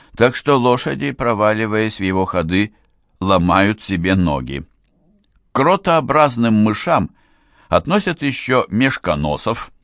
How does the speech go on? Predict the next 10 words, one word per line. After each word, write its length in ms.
стройных, 640
красивых 580
животных 600
с 100
длинными 560
задними 500
ногами, 720
длинным 480
хвостом 640
и 140